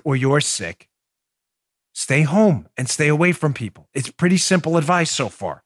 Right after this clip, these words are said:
Now, more media hysteria. The media has clearly honed in on a talking point, again, meant to damage the Trump administration and not help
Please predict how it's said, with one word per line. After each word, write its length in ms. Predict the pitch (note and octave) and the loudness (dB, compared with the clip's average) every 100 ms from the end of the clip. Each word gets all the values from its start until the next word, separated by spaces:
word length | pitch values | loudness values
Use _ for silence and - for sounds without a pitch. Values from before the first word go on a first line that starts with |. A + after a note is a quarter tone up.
| _ _ _ _ _ _ _ _ _ _ | _ _ _ _ _ _ _ _ _ _
Now, 380 | A#2 D#3 D3 F2+ _ _ _ _ _ _ _ _ _ _ _ _ _ _ - | -2 0 -2 -6 _ _ _ _ _ _ _ _ _ _ _ _ _ _ -4
more 360 | B2+ G3 A3 | 2 4 4
media 400 | G3 D#3 C3+ A#2+ | 4 2 0 -2
hysteria. 640 | G#2+ G#2+ - G#2+ F#2 D2+ - _ _ _ _ _ _ _ _ _ _ _ | -4 -4 -2 -2 -4 -8 -18 _ _ _ _ _ _ _ _ _ _ _
The 60 | C3+ | 2
media 380 | E3 A3+ B3 B3 | 4 6 6 4
has 140 | G3+ D#3 | 2 -2
clearly 600 | - F#3 G#3+ A#3+ A#3+ A#3+ | 0 4 4 6 6 4
honed 420 | E3 G#3+ A3 G3 | 6 4 4 4
in 220 | F3+ E3+ | 4 4
on 160 | E3+ E3+ | 2 2
a 40 | |
talking 520 | E3+ F3+ F3+ F#3+ E3+ | 2 2 2 2 0
point, 320 | B2+ B2+ G#2+ C#3 | 2 -2 -2 -2
again, 440 | C#3+ G3 E3 D#3+ | 2 2 2 2
meant 260 | D#3 D3+ - | 0 -2 -2
to 80 | C#3 | -2
damage 480 | D#3+ D#3+ E3 D3 | 0 0 -2 -2
the 80 | D3 | -4
Trump 300 | - D#3+ C3+ | 0 -2 0
administration 760 | C#3 C#3 C3+ - C3+ B2 - C3+ | 0 0 0 0 0 0 -2 -2
and 200 | C#3 C#3 | 0 2
not 320 | D3 F3+ G#3 - | 2 2 0 -2
help 360 | B2 F#2+ - | -2 -4 -10